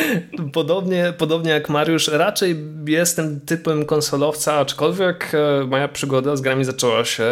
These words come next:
od, e, komputerów. Em, no niemniej jednak z tymi konsolami, mm, spędziłem pierwsze lata swojego życia, może tak w to, w ten sposób to powiem.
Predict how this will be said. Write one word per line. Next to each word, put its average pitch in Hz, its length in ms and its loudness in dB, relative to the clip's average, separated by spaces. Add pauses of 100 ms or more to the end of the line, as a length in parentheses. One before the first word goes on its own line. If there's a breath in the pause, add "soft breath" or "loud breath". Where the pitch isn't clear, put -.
(200)
od, 113 360 -4 (220)
e, 117 40 2
komputerów. 120 720 -2 (280)
Em, 120 180 -4 (200)
no 185 140 -2
niemniej 170 340 0
jednak 143 460 0
z - 180 0
tymi 135 140 0
konsolami, 131 600 0
mm, 123 720 -4 (480 loud breath)
spędziłem 131 720 2 (760)
pierwsze 135 840 0
lata 123 340 0
swojego 113 480 -2
życia, 113 380 -4
może 110 240 -6
tak 110 200 -2
w - 20 -16
to, 117 100 -2
w - 240 -8
ten 120 140 0
sposób - 320 -4
to - 60 -10
powiem. 143 360 -2